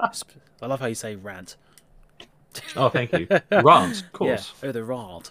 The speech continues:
Speaker 1: Um,
Speaker 2: Uh, it's,
Speaker 1: anyway.
Speaker 2: it was a rant, sir. It was a
Speaker 1: Oh,
Speaker 2: rant,
Speaker 1: no,
Speaker 2: good sir.
Speaker 1: doo, doo, doo. Anyway, um, let's, uh, do our sort of end of, end of, uh, podcast plugs, 'cause why not? It's free, free, free country, apart from Jersey.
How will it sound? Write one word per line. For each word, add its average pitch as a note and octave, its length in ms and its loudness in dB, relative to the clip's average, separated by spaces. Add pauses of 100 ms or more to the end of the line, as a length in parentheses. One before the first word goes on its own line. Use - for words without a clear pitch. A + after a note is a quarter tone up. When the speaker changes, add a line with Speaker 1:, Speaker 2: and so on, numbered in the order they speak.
(140)
Speaker 1:
Um, G#3+ 240 -8
Speaker 2:
Uh, C3+ 300 6
it's, D3 240 6
Speaker 1:
anyway. A#2+ 120 0 (400)
Speaker 2:
it - 40 6
was D#3+ 100 10
a E3+ 60 10
rant, D#3 500 6
sir. E2 260 0
It E2 60 0
was G2 120 -2
a A2 40 2
Speaker 1:
Oh, B2 100 0
Speaker 2:
rant, B2 220 2
Speaker 1:
no, - 100 -4
Speaker 2:
good - 120 -4
sir. A#2 260 -4
Speaker 1:
doo, C#3+ 160 -10
doo, - 280 -14
doo. G#2+ 60 -10 (400)
Anyway, A#2 460 -2
um, C3+ 400 0 (240)
let's, D#3 300 -2
uh, C#3 400 6 (420)
do D#3 140 2
our C#3 80 4
sort B2+ 280 0
of - 80 -14
end C#3 200 -2
of, C3+ 120 -6 (140)
end D#3+ 160 -2
of, C#3 160 0
uh, B2+ 320 0
podcast C3+ 460 -4
plugs, - 500 0
'cause - 380 -8 (360)
why G#2+ 240 -6
not? A#2 200 -4 (460)
It's - 180 -14
free, A2+ 240 -8
free, A#2+ 240 -4
free B2 180 -8
country, C3 380 -6 (600)
apart A2+ 220 -2
from G2+ 140 -12
Jersey. G#2 320 -10